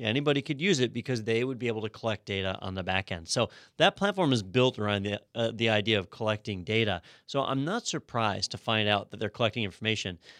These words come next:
But the trick here is it's hard to figure out exactly how much they are collecting. That if you turned off location reporting,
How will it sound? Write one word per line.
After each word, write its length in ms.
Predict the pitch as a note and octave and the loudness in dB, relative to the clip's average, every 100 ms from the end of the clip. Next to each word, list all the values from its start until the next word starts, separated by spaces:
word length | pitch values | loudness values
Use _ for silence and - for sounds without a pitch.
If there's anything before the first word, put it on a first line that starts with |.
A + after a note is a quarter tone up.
| _ - | _ 2
But 320 | C3 B2+ - _ _ | 4 4 0 _ _
the 160 | C3+ B2+ | -2 -2
trick 420 | - - A3+ B3+ | -4 -6 -4 -4
here 220 | G3 C3+ | 0 2
is 160 | A#2+ A2+ | 2 2
it's 100 | A#2+ | -2
hard 200 | C3+ A3+ | -4 -4
to 40 | |
figure 220 | - G#3 C#3+ | -4 2 4
out 80 | B2 | 4
exactly 400 | A#2 A#2+ B2+ A#2 | 4 2 2 -2
how 160 | B2 | 0
much 240 | A#2+ A2+ - | 0 -2 -2
they 120 | G#2+ | 2
are 180 | B2+ C#3+ | 2 2
collecting. 560 | A#2 F#2 - - A#2 - - _ - | 0 -2 -4 -12 -16 -20 -20 _ 0
That 300 | B2 A#2+ - _ | 4 4 4 _
if 220 | C3+ G#2 | -4 -2
you 180 | D#3+ B3+ | -4 -4
turned 520 | - - F3+ F3+ E3+ - | -6 -12 -6 -4 -4 -2
off 460 | A2+ A2 F#2+ - - | 2 2 0 -4 -2
location 500 | A2 - B2 - A2+ | -2 2 2 2 -2
reporting, 500 | G2+ - G2 F#2 | -4 -4 -4 -6